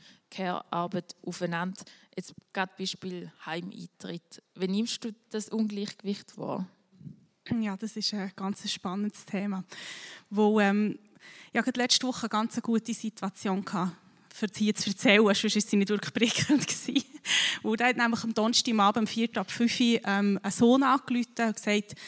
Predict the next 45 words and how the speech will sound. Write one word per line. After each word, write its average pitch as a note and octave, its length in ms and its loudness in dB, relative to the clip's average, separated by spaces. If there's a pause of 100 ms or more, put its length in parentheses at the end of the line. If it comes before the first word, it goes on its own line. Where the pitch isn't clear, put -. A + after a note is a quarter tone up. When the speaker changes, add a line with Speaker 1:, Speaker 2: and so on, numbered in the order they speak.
(280)
Speaker 2:
ja, F#3 120 4
mein G#3+ 120 4
Vater, A3 380 0
der G#3 180 0
muss G3+ 180 0
jetzt G3+ 200 -2
einfach F#3+ 280 -2
gerade F#3 220 -6
kommen. A3 400 4 (220)
Ähm, G3 260 0
die G#3+ 40 2
Mutter A#3 320 4
ist G#3+ 160 2
ausgefallen, G3 640 0
die G#3 120 2
hat F#3+ 140 -4
einen F3+ 100 -6
Herzinfarkt - 840 -8
gehabt. C#3 220 -10 (1000)
Dann A3+ 120 4
haben G#3 180 6
wir F#3+ 140 8
alle A3+ 160 6
Hebel A3+ 260 4
in G#3 60 2
Bewegung A#3+ 360 0
gesetzt B3+ 440 -2
und G#3+ 100 -6
der G3+ 320 4
Herr G3+ 360 0
konnte F#3+ 360 2
kommen A#3+ 380 8
und G#3 280 2
der G#3+ 60 4
Sohn A3+ 340 4
hat G3+ 120 -2
gesagt, G#3+ 400 0
ja, C4 280 6
die B3+ 60 4
Mutter C4 340 6
sagt, A3 380 0
das A#3+ 100 2
seien A3 240 0
nur A3+ 140 2
ein A3+ 80 2